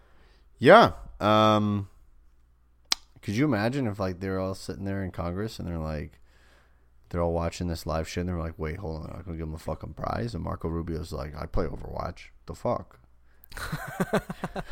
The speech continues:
Speaker 1: And then all these old people are like, "I play Overwatch. Yeah, I play Warcraft. Yeah." Um, yeah, I mean, hopefully this is a kick in the pants to it, but, I mean, it's just gonna cause more rage from Tencent.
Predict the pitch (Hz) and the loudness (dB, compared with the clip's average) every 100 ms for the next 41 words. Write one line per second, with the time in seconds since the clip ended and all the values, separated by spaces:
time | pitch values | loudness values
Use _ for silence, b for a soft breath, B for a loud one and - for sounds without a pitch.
0 | 143 131 117 117 110 113 127 113 - 110 | 0 2 6 6 6 4 6 6 8 8
1 | 107 98 92 90 - - 85 82 85 113 | 6 4 4 2 2 0 0 -2 0 0
2 | 127 - B B B B B 127 160 220 | -2 -8 B B B B B 10 10 12
3 | 226 202 202 254 - 104 50 - - 104 | 10 10 8 6 2 2 0 -4 -2 -2
4 | 92 73 - b b b 123 127 123 117 | -2 -6 -12 b b b 6 8 8 6
5 | 107 107 - - - b b b 143 185 | 0 -6 -14 -20 -20 b b b 10 12
6 | 131 139 139 156 175 185 160 147 139 123 | 10 8 8 8 6 6 4 2 0 2
7 | 123 107 - - 117 98 110 127 - - | 4 2 -2 -4 -4 0 0 0 -4 -6
8 | 92 90 87 101 104 110 113 107 107 110 | -4 -4 -4 -6 -4 -4 -4 -4 -8 -8
9 | 127 127 131 113 - 110 104 101 98 87 | -10 -8 -6 -8 -4 -2 -2 -4 -6 -4
10 | 87 - 82 - 85 - 85 82 | -6 -6 -10 -8 -8 -8 -8 -10